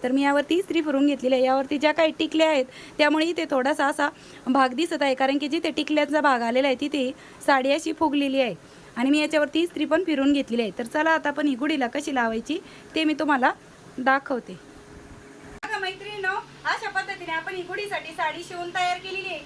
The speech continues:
आता ही मी तुम्हाला गुढीला कशी घालायची ते लावून दाखवते. तर बघा, या साईडने आपण हा जो ओपन भाग ठेवलेला आहे त्यामधून आपल्याला हा जो काही बांबू आहे तो अशा पद्धतीने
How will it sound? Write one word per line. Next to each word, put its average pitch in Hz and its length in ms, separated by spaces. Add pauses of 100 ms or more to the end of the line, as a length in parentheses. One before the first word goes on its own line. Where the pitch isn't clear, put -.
(220)
आता 330 160
ही 381 160
मी 330 100
तुम्हाला 370 340
गुढीला 359 300
कशी 370 240
घालायची 285 340
ते 320 160
लावून 339 220
दाखवते. 339 440 (280)
तर 320 100
बघा, 370 240
या 349 140
साईडने 320 320
आपण 302 180
हा 311 160
जो 294 200
ओपन 370 260
भाग 285 220
ठेवलेला 277 260
आहे 277 120
त्यामधून 330 340
आपल्याला 302 320
हा 262 80
जो 285 140
काही 320 180
बांबू 285 280
आहे 302 180 (420)
तो 302 60
अशा 349 240
पद्धतीने 339 540